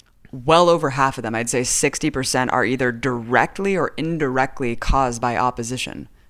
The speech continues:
protesters. Either assassinations, um, the opposition barricades that they create, which is the Los Guarimbas,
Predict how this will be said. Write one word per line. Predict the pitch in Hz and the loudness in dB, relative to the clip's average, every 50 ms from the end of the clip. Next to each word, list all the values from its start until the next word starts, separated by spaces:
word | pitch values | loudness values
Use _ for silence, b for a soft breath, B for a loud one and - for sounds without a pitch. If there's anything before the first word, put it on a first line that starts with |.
| _ _ | _ _
protesters. | - 131 117 - 95 62 - - - - - - b b b b b b b b b b b b - | -4 -4 -4 -4 -6 -8 -8 -10 -10 -10 -10 -12 b b b b b b b b b b b b -6
Either | - 143 139 139 131 | -4 -2 0 2 2
assassinations, | 117 123 - - 147 135 135 131 - 131 127 131 151 - - 196 202 202 214 220 214 - - b b b b b b b b b b b b b _ _ - | 2 0 2 4 4 4 4 2 0 -2 0 0 0 -2 -2 -4 -6 -6 -6 -6 -6 -8 -8 b b b b b b b b b b b b b _ _ 0
um, | 139 135 131 127 127 120 120 120 120 113 - - _ - - - - | 0 2 2 2 0 -2 -2 -4 -6 -8 -12 -16 _ -16 -16 -16 -10
the | 139 - 143 131 127 123 - - | -4 -2 0 2 2 0 0 2
opposition | 139 139 - 156 135 139 - 151 131 131 | 0 2 2 0 -2 -2 -2 0 -2 -2
barricades | 113 120 117 120 135 143 - 170 165 160 | 0 0 0 0 0 0 -2 -4 -4 -4
that | 165 156 | -6 -6
they | 170 170 | -6 -6
create, | - - 175 175 | -4 -4 -4 -4
which | 113 127 - | -4 -4 -4
is | 131 123 117 | -6 -6 -6
the | 131 123 | -4 -4
Los | 123 127 127 123 - - | -2 -2 -4 -4 -6 -10
Guarimbas, | - - 143 139 131 127 127 131 147 160 175 185 190 190 190 - b | -12 -6 -4 -2 -2 -2 -2 -2 -2 -2 -4 -4 -4 -6 -8 -10 b